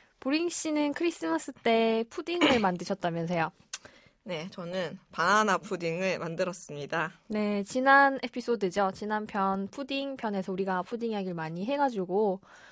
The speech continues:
Speaker 1: 또 각자 푸딩을 한 번씩 만들어 봤습니다.
Speaker 2: 네,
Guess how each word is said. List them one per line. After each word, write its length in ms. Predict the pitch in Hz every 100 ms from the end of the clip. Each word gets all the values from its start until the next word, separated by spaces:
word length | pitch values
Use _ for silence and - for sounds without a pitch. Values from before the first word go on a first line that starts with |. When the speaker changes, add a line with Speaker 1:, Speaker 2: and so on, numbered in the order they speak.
| - _
Speaker 1:
또 220 | 185 175 139
각자 360 | 202 - 214
푸딩을 460 | 202 277 269 262 214
한 180 | 226 220
번씩 380 | 220 - 202 196
만들어 340 | 170 175 208
봤습니다. 720 | 190 190 208 190 160 147 180 _ _ _
Speaker 2:
네, 240 | 196 160